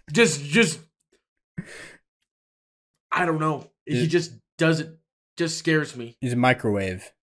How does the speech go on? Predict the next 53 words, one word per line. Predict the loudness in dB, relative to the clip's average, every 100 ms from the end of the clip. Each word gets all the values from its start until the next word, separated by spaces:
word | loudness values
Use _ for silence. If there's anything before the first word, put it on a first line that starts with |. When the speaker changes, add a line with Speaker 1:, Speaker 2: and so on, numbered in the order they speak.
| _
Speaker 2:
Just | -8 -6
all | 0 2
of | 4
a |
Speaker 1:
I | 4
Speaker 2:
sudden. | 6
Speaker 1:
think | 6 6
it's | 6
his, | 4
'cause | 4 6
his, | 6 2 -4 _ _ _ _ _ _ _ 0
like, | 0
he's, | 2 2 2
he's | 0 0
built | 4 6 6 6
like | 0 0
he's, | 0 0 2 4
uh, | 6 6 4 2 0
like | -2
a | -2
kid | -6 0 2
in | 2 0
an | 0
A | 2 4
A |
U | 2 2 0
mixtape, | 2 -2 -4 0 2 2 -2 -4
like | -2
how | 2 0
his | 2
hair | 0
bounces | 2 2 0 -2 -4
when | -4
he | -4
dribbles | -4 -2 -4 -2
and | 2
stuff. | 4 2
Speaker 2:
Mm-hmm. | 0 -8 -20 _ _ _ _ _ _ _ _
Speaker 1:
I | -2
think | 2 4
that's | 4 2
part | 2 4 6
of |
it, | 2 2
where | 2
it's | 0
like, | -2 -4
this | -2
guy | 0 0
does | 2
not | 2 2 2
look | -2 0
like | -2 -4 -14